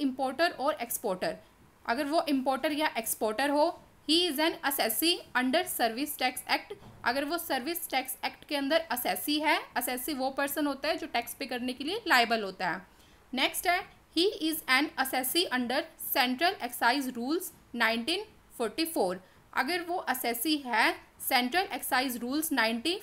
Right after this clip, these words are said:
फ़ोर्टी फ़ोर के under। He is an assessee under central sales tax act और value added tax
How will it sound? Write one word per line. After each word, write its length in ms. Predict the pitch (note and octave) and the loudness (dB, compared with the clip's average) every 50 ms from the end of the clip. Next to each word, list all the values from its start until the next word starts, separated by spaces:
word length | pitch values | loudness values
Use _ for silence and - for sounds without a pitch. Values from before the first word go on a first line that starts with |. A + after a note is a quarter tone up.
| - - | -6 -4
फ़ोर्टी 280 | C4 A#3 A3+ - D4 | -4 -4 -2 -2 -6
फ़ोर 280 | C#4 - - A#3+ A#3+ A#3+ A#3 D#4+ | -6 -4 -4 -4 -4 -2 -4 -6
के 100 | F4 - - - - B3 | -6 -6 -6 -2 0 0
under। 240 | A3+ A3+ F#3 E3+ E3 E3+ - - _ - - - - - - - - - - - - - | 2 2 0 -2 -4 -6 -10 -16 _ -20 -20 -20 -20 -18 -18 -20 -20 -20 -20 -20 -12 -4
He 140 | - D4 E4 F4+ F4 E4 | 0 2 2 2 2 0
is 100 | D4+ C#4+ D#4 | 0 2 2
an 100 | E4 E4 D#4+ - - B3 | 2 0 -2 -6 -6 -6
assessee 460 | B3 - C4 A#3 A#3 - - E4 F4 F#4+ - - - - - - - | -2 0 0 0 0 -2 -2 -2 -2 -4 -4 -8 -18 -20 -12 -6 -2
under 260 | A3 A#3+ B3+ B3 D#4 F#4 F4+ - | -2 0 2 2 2 2 0 2
central 480 | - C#4 A3+ A3+ A#3 A#3+ D#4 F4 F#4 F4+ - | 2 2 2 2 0 0 0 0 0 -2 -4
sales 320 | - C#4 A3 A#3+ D4+ D4 - - | -2 0 0 0 0 -2 -2 0
tax 260 | E4 F4 E4+ - - - D4 E4 | -2 -2 -2 -4 -4 -2 0 0
act 200 | - - - A#4 - - - - | -2 -4 -10 -18 -18 -20 -14 -6
और 160 | - B3 D4+ D#4 A#3+ | -2 -2 -2 -2 0
value 320 | A3 A#3 A#3 B3 C4+ - - - - G3 | 0 2 2 2 0 -2 -2 -2 -4 -4
added 260 | G3 G#3+ D4 D#4 - - | -4 -4 -6 -4 -2 0
tax 260 | A#3+ A#3 A#3+ - - | 0 0 0 0 -2